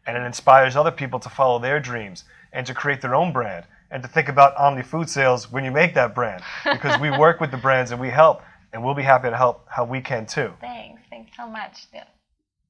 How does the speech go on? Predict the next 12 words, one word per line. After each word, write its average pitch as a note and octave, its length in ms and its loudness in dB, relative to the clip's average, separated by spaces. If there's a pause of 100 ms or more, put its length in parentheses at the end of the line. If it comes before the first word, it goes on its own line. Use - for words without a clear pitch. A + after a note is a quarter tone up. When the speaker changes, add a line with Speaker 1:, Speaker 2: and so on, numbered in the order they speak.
(840)
Speaker 2:
Awesome. - 340 -12 (480)
Speaker 1:
So C3 480 2 (140)
for D3+ 100 -8
the D3 60 -4
people E3 300 0
out C#3+ 200 10
there, C#3 360 2 (240)
what's D3 240 0
been C#3+ 500 0 (280)
the B2+ 80 -6
biggest D3+ 480 0
highlight, C3+ 560 4